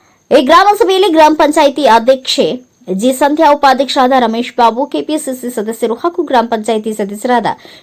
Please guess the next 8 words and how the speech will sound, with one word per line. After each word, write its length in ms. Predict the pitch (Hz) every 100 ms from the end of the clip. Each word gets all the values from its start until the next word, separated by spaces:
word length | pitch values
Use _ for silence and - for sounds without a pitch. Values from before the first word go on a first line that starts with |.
| -
ಟಿ 60 | 254
ವೆಂಕಟೇಶ್ 420 | 277 302 339 339
ಮೂರ್ತಿ, 240 | 320 320
ತಾಲೂಕು 340 | 320 285 285 285
ಪಂಚಾಯಿತಿ 400 | 277 269 269 277
ಮಾಜಿ 240 | 254 233
ಸದಸ್ಯರು 440 | 240 226 - 240
ಹಾಗೂ 260 | 247 294 -